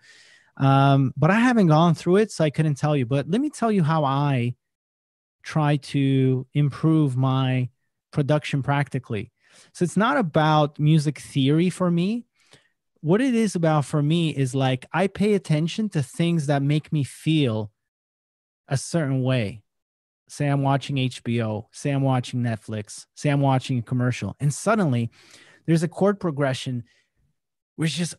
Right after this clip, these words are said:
oh my goodness, it just opens things up.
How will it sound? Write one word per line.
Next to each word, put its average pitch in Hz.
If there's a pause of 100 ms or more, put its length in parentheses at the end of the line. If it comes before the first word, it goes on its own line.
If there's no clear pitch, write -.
(380)
oh 190
my 135
goodness, 147
it 151
just 175 (100)
opens 185
things 131
up. 139